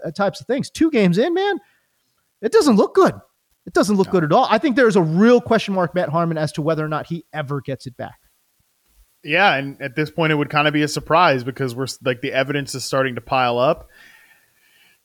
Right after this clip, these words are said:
Speaker 2: A-, and again, Steelers defense is good. Uh, Lou Anarumo, the Bengals defense they played them
Speaker 1: Yeah,
Speaker 2: week
Speaker 1: he's
Speaker 2: one,
Speaker 1: good.
Speaker 2: he obvious-, he's good. He can pitch heaters and he can really
Speaker 1: Yeah.
Speaker 2: fool elite quarterbacks. So, I, again, maybe we, look, the t-, like I said with the Steelers offense,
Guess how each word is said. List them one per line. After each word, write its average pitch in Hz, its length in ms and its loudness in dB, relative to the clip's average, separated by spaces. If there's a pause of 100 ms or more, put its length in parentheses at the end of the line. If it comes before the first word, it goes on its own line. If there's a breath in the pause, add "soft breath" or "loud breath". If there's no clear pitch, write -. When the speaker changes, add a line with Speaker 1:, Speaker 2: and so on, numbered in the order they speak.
Speaker 2:
A-, 190 120 -2
and 214 100 0
again, 175 280 0 (140)
Steelers 196 520 2
defense 165 360 0
is 120 100 -12
good. 139 400 2 (380 loud breath)
Uh, 135 280 4
Lou 156 200 4
Anarumo, 143 840 0
the 131 300 -2 (360)
Bengals 135 320 -2
defense 131 300 -4
they 131 80 -4
played 127 220 -4
them 127 120 -4
Speaker 1:
Yeah, 127 80 -4
Speaker 2:
week 123 80 -4
Speaker 1:
he's 135 120 -4
Speaker 2:
one, 127 180 0
Speaker 1:
good. 127 40 -6
Speaker 2:
he 147 120 0
obvious-, 135 320 0
he's 160 280 0
good. 147 240 2
He 151 100 0
can 151 140 -2
pitch 147 280 -4
heaters 135 420 0
and 123 100 -6
he 127 140 -6
can 127 160 -8
really 131 220 -2
Speaker 1:
Yeah. - 80 -8
Speaker 2:
fool 131 340 -4
elite 120 220 -6
quarterbacks. 120 580 -4
So, 123 280 -4
I, 151 200 0
again, 127 480 -6
maybe 139 320 -4
we, 127 260 -6 (160 soft breath)
look, 165 200 0
the 170 80 0
t-, - 140 -12 (640 soft breath)
like 175 200 0
I 208 60 4
said 202 180 2
with 180 100 -4
the 156 60 -4
Steelers 170 400 4
offense, 190 500 0